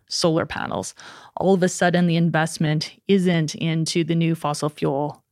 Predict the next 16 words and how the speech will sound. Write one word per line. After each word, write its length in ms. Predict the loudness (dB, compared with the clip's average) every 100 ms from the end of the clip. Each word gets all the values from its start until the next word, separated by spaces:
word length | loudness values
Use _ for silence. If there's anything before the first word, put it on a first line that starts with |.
| -4
uh, 420 | -2 0 0 -2
project. 720 | -2 0 0 0 -2 -4 -14 -6
We're 180 | -2 0
starting 340 | 2 2 4
to 40 | 4
bet 300 | 4 2 0
that 120 | 0
those 200 | 0 2
are 60 |
gonna 200 | 2 2
get 180 | 2 0
left 320 | 0 -2 -2
in 120 | -4 -2
the 80 |
ground. 420 | 0 2 2 2 -2 -20 -20 -14 0
It's 220 | 0